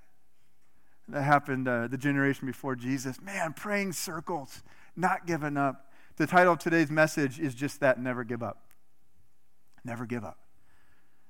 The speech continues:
Never give up. Um, I, uh, I wonder about this, um, this word or this phrase, persistent prayer sometimes.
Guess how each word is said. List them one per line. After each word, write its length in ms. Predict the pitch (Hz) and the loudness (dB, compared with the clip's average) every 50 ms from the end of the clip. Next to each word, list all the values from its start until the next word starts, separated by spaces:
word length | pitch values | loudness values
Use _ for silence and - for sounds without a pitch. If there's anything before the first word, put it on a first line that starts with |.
| - - - - | -18 -16 -12 -10
Never 240 | 131 127 127 127 | -6 -2 -2 0
give 220 | 120 127 123 120 117 | 0 2 0 0 -2
up. 280 | 104 101 98 - - - - - | -4 -6 -8 -10 -12 -14 -10 -8
Um, 300 | 120 110 104 98 98 98 - - - - - - | -6 -6 -6 -8 -10 -12 -14 -16 -16 -18 0 4
I, 300 | 147 160 175 165 143 - - - - - - - | 6 6 6 6 2 -2 -8 -14 -20 -20 -14 -10
uh, 260 | - 123 117 - - - - - - - - - - - | -8 -8 -8 -8 -10 -12 -16 -18 -20 -20 -20 -20 0 4
I 100 | 147 156 | 6 6
wonder 520 | 151 156 175 185 196 208 202 185 156 139 131 - | 6 6 6 4 4 4 4 4 4 4 4 2
about 500 | 135 120 113 139 131 127 127 - 123 113 | 0 2 4 4 4 4 2 0 -4 -4
this, 500 | 127 120 117 107 - - - - - - - - - | -4 -2 -4 -4 -8 -10 -12 -14 -14 -16 -16 -12 -10
um, 400 | 123 117 110 104 95 95 95 92 - - - - - - - - - - | -8 -8 -8 -8 -10 -12 -14 -16 -16 -18 -18 -18 -18 -18 -18 -18 -12 -10
this 140 | 135 - - | -10 -8 -4
word 340 | 143 143 139 131 117 113 95 - - - - | -2 0 0 0 -2 -4 -8 -14 -18 -12 -8
or 120 | 127 120 | -6 -6
this 160 | 113 113 104 - | -6 -6 -8 -10
phrase, 480 | - - 139 127 123 117 113 107 98 - | -8 -6 -4 -2 -2 -2 -2 -4 -6 -8
persistent 580 | - - 131 - - - 143 - - 131 120 - | -8 -8 -8 -6 -6 -8 -10 -8 -6 -6 -8 -8
prayer 320 | - - 123 110 104 95 - | -8 -8 -8 -6 -6 -8 -10
sometimes. 480 | - 104 95 90 98 95 87 85 - | -12 -14 -14 -12 -12 -12 -14 -14 -16